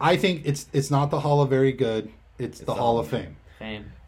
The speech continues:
Speaker 2: Well, I have a little mix for you guys, and I know it's, I know it's a little bit of a surprise. I've heard some rumbling and grumblings on the Twitter sphere that Tony Romo should be considered for the Hall of Fame. Some people think he's kind of gonna be like a, a, a Phillip Rivers.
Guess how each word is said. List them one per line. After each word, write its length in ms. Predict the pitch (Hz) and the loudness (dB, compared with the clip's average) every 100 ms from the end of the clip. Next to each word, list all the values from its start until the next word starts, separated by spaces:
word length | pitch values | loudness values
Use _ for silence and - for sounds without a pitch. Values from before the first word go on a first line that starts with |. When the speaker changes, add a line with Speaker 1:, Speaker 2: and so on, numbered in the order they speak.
| - - | -16 -6
Speaker 2:
Well, 180 | 156 160 | 2 4
I 140 | 160 190 | 8 6
have 100 | 233 | 6
a 40 | |
little 260 | 214 196 156 | 6 6 6
mix 220 | 147 147 | 4 2
for 140 | - 131 | -2 -4
you 120 | 120 | 0
guys, 300 | 120 117 110 | 0 0 -2
and 120 | 110 | -4
I 60 | 110 | -4
know 180 | 123 120 | -4 -4
it's, 220 | 110 - 110 | -8 -12 -8
I 140 | 107 | -6
know 160 | 117 113 | -4 -6
it's 140 | 110 | -6
a 20 | |
little 160 | 117 110 | -6 -6
bit 140 | 113 | -6
of 40 | 104 | -8
a 60 | |
surprise. 420 | - 123 110 - - - - | -8 -4 -2 -2 -6 -18 -6
I've 120 | 127 | 0
heard 120 | 175 | 0
some 180 | 175 196 | 0 0
rumbling 400 | 156 165 165 175 | 2 2 0 0
and 140 | 156 131 | 0 2
grumblings 460 | 135 139 139 131 | 2 2 0 -2
on 100 | 127 | -4
the 80 | 117 | -8
Twitter 320 | 113 151 139 | -4 0 0
sphere 280 | 127 123 113 | -2 -6 -4
that 220 | 107 - - | -6 -8 -12
Tony 340 | 180 175 175 | -10 -6 -4
Romo 460 | 143 139 202 214 143 | -2 -2 -2 -2 -4
should 180 | 135 123 | -6 -8
be 100 | 113 | -10
considered 420 | 120 127 110 107 | -8 -6 -6 -8
for 100 | 117 | -8
the 100 | 98 | -8
Hall 200 | 104 98 | -10 -10
of 60 | |
Fame. 320 | - 98 92 - - - - - | -10 -10 -10 -16 -20 -20 -20 -12
Some 240 | 113 110 | -10 -4
people 240 | 139 139 143 | -4 -2 -2
think 240 | 151 151 | -2 -2
he's 300 | 160 143 - - | -4 -4 -6 -8
kind 240 | 127 160 | -4 -2
of 160 | 180 143 | -2 -2
gonna 160 | 160 | -2
be 180 | 160 180 | -4 -6
like 160 | 185 175 | -6 -4
a, 140 | 156 143 | -6 -6
a, 140 | 127 131 - _ - 143 | -8 -8 -12 _ -16 -12
a 40 | |
Phillip 300 | - 165 147 | -4 -4 0
Rivers. 460 | 151 185 277 349 | -2 -2 -6 -8